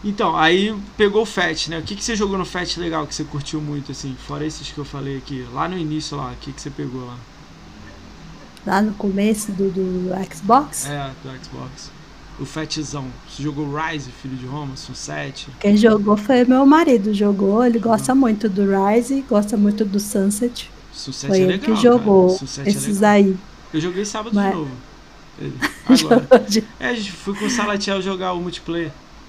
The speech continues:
Speaker 1: Tinha oito cabeças
Speaker 2: Ah,
Speaker 1: jogando.
Speaker 2: velho.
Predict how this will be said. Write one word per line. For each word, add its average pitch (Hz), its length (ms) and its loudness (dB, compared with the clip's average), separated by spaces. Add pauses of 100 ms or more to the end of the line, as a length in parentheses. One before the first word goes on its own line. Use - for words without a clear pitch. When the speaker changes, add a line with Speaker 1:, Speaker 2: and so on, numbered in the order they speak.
(240)
Speaker 1:
Tinha 160 220 -6
oito 185 240 -4
cabeças 160 440 0
Speaker 2:
Ah, 359 40 8
Speaker 1:
jogando. 370 440 8
Speaker 2:
velho. 240 520 4